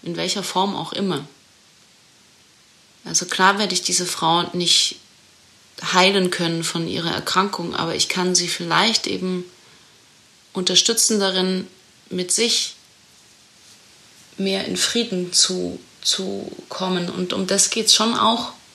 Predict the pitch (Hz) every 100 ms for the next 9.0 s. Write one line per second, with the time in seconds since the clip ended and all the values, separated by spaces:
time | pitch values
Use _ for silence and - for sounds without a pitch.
0 | - - 185 175 180 - 170 - 165 -
1 | 165 170 180 - 185 185 190 208 - -
2 | - 196 185 180 - - - - - -
3 | - - - - - - - - - -
4 | - - - - 240 208 202 196 180 165
5 | - - - - _ - 196 - - 247
6 | 226 180 180 180 180 - 185 180 - 180
7 | 180 180 - - 180 170 190 190 190 190
8 | 185 185 185 185 190 180 180 180 185 180